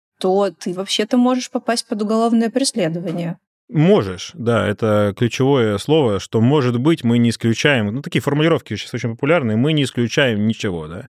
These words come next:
Speaker 2: А что касается этого закона, ну, это, это все какие-то размышления. Пока нет, нету ни закона, ни указа,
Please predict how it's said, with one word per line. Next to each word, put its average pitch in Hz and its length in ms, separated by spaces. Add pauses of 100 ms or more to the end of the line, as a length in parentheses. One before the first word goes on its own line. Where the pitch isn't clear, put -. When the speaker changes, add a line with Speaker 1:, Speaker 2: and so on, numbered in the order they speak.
(200)
Speaker 2:
А 110 400
что 143 160
касается 131 400
этого 120 200
закона, 139 280
ну, 170 140
это, 170 320 (100)
это 147 200
все 151 140
какие-то 143 260
размышления. 135 800
Пока 135 240
нет, 127 280
нету 110 640
ни 107 140
закона, 110 380
ни 104 100
указа, 107 580